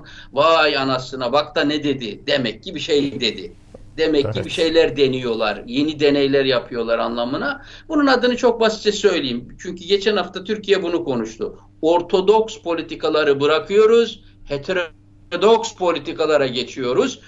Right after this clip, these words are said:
Speaker 1: Millet de 'Bismillah neye geçiyoruz?' dedi." Ben kısaca size söyleyeyim. O şudur. Atın yularını kaptırıp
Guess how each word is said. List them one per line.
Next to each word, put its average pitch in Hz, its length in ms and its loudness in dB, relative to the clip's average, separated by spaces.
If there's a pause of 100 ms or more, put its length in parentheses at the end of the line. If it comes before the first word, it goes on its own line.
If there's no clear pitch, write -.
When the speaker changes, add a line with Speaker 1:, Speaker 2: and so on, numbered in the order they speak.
(100)
Speaker 1:
Millet 196 440 -4
de 233 140 -4
'Bismillah 214 480 0
neye 226 240 4
geçiyoruz?' 113 640 -4
dedi." 131 460 -8 (220)
Ben 294 260 0
kısaca 226 380 0
size - 240 -6
söyleyeyim. 165 520 2
O 233 80 4
şudur. 254 400 -2 (500)
Atın 247 400 0
yularını 214 600 6
kaptırıp 277 640 2